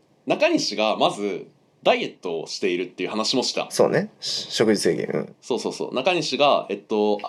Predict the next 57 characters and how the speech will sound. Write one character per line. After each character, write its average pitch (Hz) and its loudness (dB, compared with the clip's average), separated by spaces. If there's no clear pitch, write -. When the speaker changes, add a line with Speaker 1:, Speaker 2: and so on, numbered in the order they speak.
Speaker 1:
正 214 4
月 214 0
前 196 2
後 135 -2
と 92 -8
か 90 -2
で 90 -2
太 175 -4
っ - -20
て、 92 0
Speaker 2:
う - 0
ん。 98 2
Speaker 1:
そ - -6
の 160 2
後、 107 4
Speaker 2:
う - 6
ん - 6
う - 4
ん - 4
う 160 4
ん。 - -2
Speaker 1:
ま 101 0
あ、 - -18
そ - -8
の、 87 -4
正 175 0
月 175 0
前 175 0
後 101 -2
は 80 0
分 87 -4
か 120 2
る 104 0
ん 82 -6
だ 78 -8
け 85 -12
ど、 85 -6
そ - -4
の 151 4
後 127 -6
も 80 -6
な - -10
ん - -8
か - -8
惰 110 -4
性 151 2
で 147 0
太 - -8
っ - -12
て - -8
い 85 -8
っ - -18
て 95 -6
み 76 -8
た 62 -8
い 50 -10
な - -16